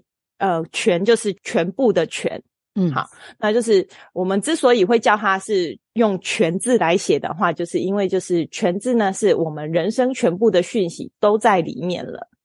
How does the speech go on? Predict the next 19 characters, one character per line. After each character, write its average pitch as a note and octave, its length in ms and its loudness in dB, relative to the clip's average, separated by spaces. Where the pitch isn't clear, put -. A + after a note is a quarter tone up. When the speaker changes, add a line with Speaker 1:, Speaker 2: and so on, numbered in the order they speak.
Speaker 1:
对， - 180 -2
Speaker 2:
是。 B2+ 80 -10
Speaker 1:
那 - 400 -2
在 B3 200 4
全 B3+ 360 2
息 D4+ 240 0
图 F#3+ 220 4
的 F3+ 120 4
里 D#3+ 220 -2
面 F#3+ 300 0
呢， E3 260 -4
有 D#3+ 240 -2
七 - 200 0
个 A#3 120 4
数 G#3+ 240 2
字， F3+ 220 0
它 G3+ 220 -6
会 A3 180 2
很， F3+ 260 -6